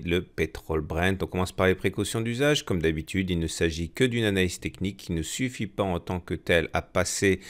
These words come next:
euh, à l'action ni à trader, hein. Il ne s'agit que d'une analyse technique qui reflète l'opinion, euh, et, euh, l'analyse de Trados Trading, mais absolument pas une recommandation, une incitation à acheter ou à vendre quoi que ce soit. On commence donc par l'euro dollar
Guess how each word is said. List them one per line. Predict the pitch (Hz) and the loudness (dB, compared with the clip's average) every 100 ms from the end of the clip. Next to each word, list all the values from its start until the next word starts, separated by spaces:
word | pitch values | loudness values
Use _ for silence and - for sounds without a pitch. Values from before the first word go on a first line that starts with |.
| - - - | -16 -14 -2
euh, | 90 85 80 - | 2 4 4 4
à | 85 | 2
l'action | 80 - - 92 90 | 2 0 0 2 0
ni | 92 92 | 0 2
à | 92 | 2
trader, | - - 85 73 87 110 | 0 -4 -4 0 2 2
hein. | 78 82 | 2 0
Il | 85 | 0
ne | 80 | -2
s'agit | - 92 92 | -4 -4 -6
que | - 139 | -4 -2
d'une | 123 113 | 0 0
analyse | 101 95 92 | 2 2 0
technique | - 87 98 92 | -6 -6 -4 -6
qui | - 85 | -4 0
reflète | 92 95 - 98 95 | 2 2 4 2 2
l'opinion, | 101 87 - 98 95 92 - - - - | -2 -2 0 2 4 2 -4 -14 -12 -2
euh, | 90 82 82 80 80 78 76 73 - | 2 4 4 4 4 4 2 2 0
et, | 85 82 | 4 4
euh, | 76 | 4
l'analyse | 80 87 87 87 85 | 4 4 4 2 -2
de | 87 | -4
Trados | - 90 82 80 80 | -4 -2 0 0 -2
Trading, | - - 80 98 123 131 - | -2 -4 0 0 0 -4 -10
mais | - 90 104 117 - | -4 2 2 2 0
absolument | 90 - 101 87 80 | -2 0 0 2 0
pas | 78 85 | 2 2
une | 82 87 | 2 2
recommandation, | 85 82 82 76 76 - - 85 85 | 0 0 -4 -2 -2 -4 -2 -2 -2
une | 82 | -2
incitation | 80 - - 78 - 80 | -4 -2 -2 -2 -2 -2
à | 76 | -2
acheter | - 78 90 | -4 -4 -2
ou | 82 | 0
à | 76 | 0
vendre | 85 87 | 0 -4
quoi | - - 104 | -2 0 0
que | 101 98 98 | 0 -4 -4
ce | - - | -4 -6
soit. | 80 - 90 | -6 0 0
On | 85 | 0
commence | - 127 135 123 | 0 0 0 0
donc | 127 120 | -2 0
par | - 98 | 4 6
l'euro | 98 101 101 | 6 6 4
dollar | 92 87 87 95 110 | 6 6 6 6 4